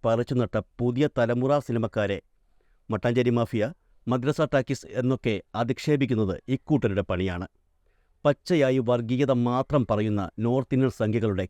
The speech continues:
കേരള വെർഷനാണ്. പക്ഷേ മമ്മൂട്ടിയുടെ നേരെ ഇത്രയും പരസ്യമായ ക്യാമ്പയിനൊക്കെ ഇതാദ്യമായാകും. കെ സുരേന്ദ്രൻ മുതൽ താഴോട്ടും മേലോട്ടുമുള്ള ജി നേതാക്കളുടെ കുടുംബത്തിലെ നൂലുകെട്ട് മുതൽ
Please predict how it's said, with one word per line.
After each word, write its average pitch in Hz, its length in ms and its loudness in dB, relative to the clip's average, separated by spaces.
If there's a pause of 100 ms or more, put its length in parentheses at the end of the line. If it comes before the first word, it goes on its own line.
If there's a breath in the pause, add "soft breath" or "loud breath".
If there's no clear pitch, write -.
(120)
കേരള 127 380 2
വെർഷനാണ്. 95 600 -2 (720)
പക്ഷേ 131 300 0 (120)
മമ്മൂട്ടിയുടെ 143 500 2
നേരെ 131 340 0
ഇത്രയും 139 460 0
പരസ്യമായ 147 580 0
ക്യാമ്പയിനൊക്കെ 120 840 0 (120)
ഇതാദ്യമായാകും. 104 840 0 (680)
കെ 180 100 4
സുരേന്ദ്രൻ 160 380 0
മുതൽ 123 280 0 (100)
താഴോട്ടും 151 400 2
മേലോട്ടുമുള്ള 131 500 2
ജി 123 280 0
നേതാക്കളുടെ 127 600 0
കുടുംബത്തിലെ 107 640 -2
നൂലുകെട്ട് 135 600 0
മുതൽ 120 320 0